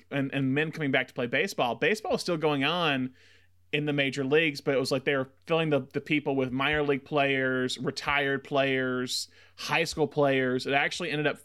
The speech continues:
a lot of minor league teams folded because of it. Um, but it was because of the rise of T V, is that in, in the early fifties, T V became a, a household thing, and people now had ways to view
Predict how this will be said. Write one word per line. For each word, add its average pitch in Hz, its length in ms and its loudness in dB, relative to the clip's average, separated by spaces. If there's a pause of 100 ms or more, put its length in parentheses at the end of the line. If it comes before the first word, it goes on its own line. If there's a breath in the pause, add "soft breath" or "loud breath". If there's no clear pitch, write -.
(140)
a 135 80 2
lot 143 200 4
of 139 60 -2
minor 143 260 0
league 139 160 0
teams 127 280 -4
folded 147 440 0
because 123 300 -4
of 117 120 -6
it. 107 220 -6 (460 loud breath)
Um, 143 380 0 (100)
but 151 140 2
it 156 60 6
was 165 120 0
because 190 300 -2
of 196 60 -6
the 226 80 2
rise 160 320 0
of 156 60 -10
T 175 200 -4
V, 170 360 -4 (300 soft breath)
is 143 240 -2
that 139 360 0 (640)
in, 147 240 -2 (640)
in 151 160 -2
the 147 80 -2
early 160 300 2
fifties, 160 460 -2
T 151 180 0
V 151 80 0
became 147 320 -2
a, 131 160 -6
a 123 80 0
household 139 580 -2
thing, 151 460 0 (300 loud breath)
and 135 140 -4
people 143 260 -2
now 139 260 0
had 143 240 0
ways 135 380 0
to 143 100 -2
view 139 580 0